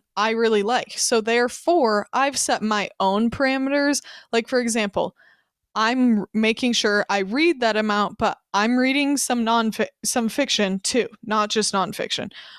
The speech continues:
Also, I am not doing two forty-five minute workouts a day. Sometimes I technically will because of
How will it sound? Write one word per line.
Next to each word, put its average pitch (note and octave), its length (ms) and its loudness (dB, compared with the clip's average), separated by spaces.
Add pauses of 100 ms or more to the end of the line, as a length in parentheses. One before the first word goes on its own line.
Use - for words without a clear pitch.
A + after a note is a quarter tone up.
(200)
Also, A3+ 580 2 (460)
I G#3+ 720 2 (440)
am A3 300 2
not G#3 400 0
doing G#3 400 2
two G#3 320 2
forty-five G3 640 0
minute F#3+ 240 -2
workouts G3 480 0
a F#3+ 40 0
day. F#3+ 240 0
Sometimes E4 800 0 (680)
I A3 360 2
technically A#3+ 560 0
will G#3 200 4
because G#3+ 360 0
of G3+ 280 0